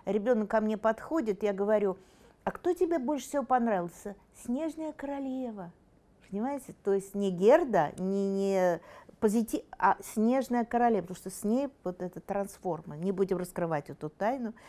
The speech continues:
Но вы сказали, блещет, это, конечно, <clears throat> утрированно, это слезы. Потому что он вышел в ограниченном прокате, потому что он вышел не в том, а,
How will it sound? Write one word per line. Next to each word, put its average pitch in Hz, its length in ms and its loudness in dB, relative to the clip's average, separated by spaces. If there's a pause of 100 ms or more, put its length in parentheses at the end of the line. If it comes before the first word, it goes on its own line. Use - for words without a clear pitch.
(440)
Но 294 400 4
вы 214 140 0
сказали, 277 640 4
блещет, 254 880 8 (200)
это, 302 360 0
конечно, 269 680 0 (120)
<clears throat> 240 280 4 (420)
утрированно, 269 760 2
это 202 260 -2
слезы. 175 680 -6 (480)
Потому 254 380 2
что 285 180 -4
он 294 160 -2
вышел 302 300 -4
в 254 60 -4
ограниченном 269 760 0
прокате, 185 720 -4 (280)
потому 247 320 -2
что 277 200 -4
он 254 180 0
вышел 277 360 -2
не 240 240 0
в - 100 -18 (120)
том, 269 380 4 (420)
а, 196 400 2